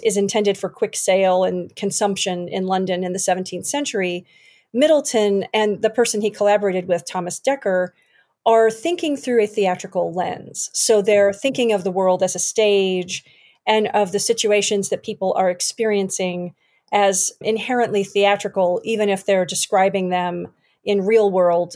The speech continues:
terms, which they certainly are. Both of them can be kind of sarcastic and witty, but they are also very visceral and real about the experiences that people have. So it's an interesting combination of,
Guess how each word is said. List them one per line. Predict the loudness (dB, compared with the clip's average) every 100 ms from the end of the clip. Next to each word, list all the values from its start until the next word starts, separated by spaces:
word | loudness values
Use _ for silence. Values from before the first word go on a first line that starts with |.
| -14
terms, | -4 -2 -2 -4 -8 -6
which | -2 0
they | 2
certainly | 2 2 -2 0
are. | 2 2 -2 -10 _ _ _ _ _
Both | 0 2
of | 2
them | 2 2 2
can | -2
be | 0 -4 -4
kind | -2 0
of | 0
sarcastic | 0 0 0 0 0 -2 -4 -2
and | -4 -4 -6
witty, | 0 2 2 -4 -8 -10 _ _ _ _
but | 2 2 6
they | 4
are | 6 4
also | 4 4 4 2 2 2
very | 4 4 4 2 0 -2 -2
visceral | 2 2 2 2 2 2
and | 0 -2 -2
real | 0 0 -2 -4 -4 -2
about | 2 0 0
the | -2
experiences | -2 -4 -2 -2 -4 -4
that | -4 -4
people | -6 -4 -4 -4 -12
have. | -2 -2 0 -6 -10 _ _ _
So | 0 4
it's | 4 4
an | 0
interesting | 0 2 2 2 -2 0
combination | 0 0 0 0 0 -2 -2 -2
of, | 0 0 -2